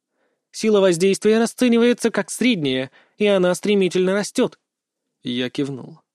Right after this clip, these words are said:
«Если что, бери управление на себя, как с Арли. О тебе он, судя по всему, не знает, то есть на тебя точно не настроен. И до тех пор, пока это так, мы с тобой намного сильнее». «Принято».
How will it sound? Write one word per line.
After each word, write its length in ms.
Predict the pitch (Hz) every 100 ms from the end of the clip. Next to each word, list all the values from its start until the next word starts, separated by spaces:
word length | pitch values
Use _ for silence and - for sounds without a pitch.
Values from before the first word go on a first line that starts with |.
| _ _ _ _ -
«Если 340 | 123 139 151
что, 200 | 151 180
бери 200 | 170 143
управление 560 | 147 139 147 151 147 143
на 80 | 143
себя, 360 | 151 135 156 _ _ _ _
как 180 | 160 151
с 100 | -
Арли. 380 | 165 135 - - _ _ _ _
О 100 | 135
тебе 260 | 156 156 180
он, 120 | 156
судя 240 | 170 156
по 80 | 156
всему, 260 | - 165 165
не 120 | 165
знает, 380 | 185 165 - - - _
то 80 | -
есть 180 | 135 -
на 80 | 151
тебя 260 | 156 165
точно 360 | 156 156 - 151
не 140 | 151 151
настроен. 540 | 143 147 139 107 160 _ _ _
И 80 | 127
до 120 | 123
тех 200 | 135 170
пор, 180 | - 190
пока 240 | 165 151 175
это 200 | 165 143
так, 300 | 208 180 - _ -
мы 180 | 175
с 60 | -
тобой 260 | 160 147 151
намного 380 | 156 156 151
сильнее». 520 | 143 143 127 117 - - _ _ _ _ _ -
«Принято». 460 | 226 208 160 156